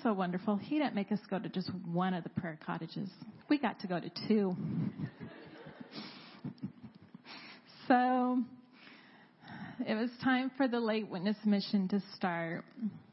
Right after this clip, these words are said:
And I caught the flu. I was so excited 'cause I didn't have to go. <laughs> So I get home. I left work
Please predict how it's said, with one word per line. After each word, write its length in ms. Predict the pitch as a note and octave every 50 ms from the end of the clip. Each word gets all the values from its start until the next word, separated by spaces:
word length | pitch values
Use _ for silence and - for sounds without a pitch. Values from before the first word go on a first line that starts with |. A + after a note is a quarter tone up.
| - _ _ _ _ - - _ _ -
And 680 | - F#3+ F#3 F#3 F3+ F#3 F#3 F3 F3 G3 F#3+ G3+ F#3+ - - - - - _ _ _ -
I 120 | - B3
caught 280 | C4+ C4+ A3 F#3 F3 - - -
the 100 | B3+ B3 - -
flu. 600 | - D4+ D4+ D#4+ E4 D#4 C4+ A#3 A3+ G#3+ G#3 G#3+ G#3+ - - - - - - - -
I 100 | A#3+ A3+
was 120 | G#3 G3+ G3 - - - -
so 140 | - F#3+ G3+
excited 580 | A#3+ A3+ - - - - G#3 G3 G3 F#3+ - -
'cause 140 | - F3+ - -
I 120 | - F#3+ A3+
didn't 180 | G#3+ - -
have 260 | E3+ E3+ F3+ E3+ -
to 100 | - F#3+
go. 400 | F3 - F#3 G3 G3 F3 F3+ - - F3+ - - - - - -
<laughs> 60 | - - - - - - - - - - - - - - - - - - - - - - - - - -
So 60 | - A3
I 120 | G#3+ A3
get 200 | A3 B3 E4+ D#4
home. 380 | - C#4 A#3+ C4+ B3+ A#3+ A3+ A3+
I 140 | A3+ B3
left 280 | B3 B3 C4 C4+ C4 -
work 260 | A#3+ A#3 A#3+ A#3+ A#3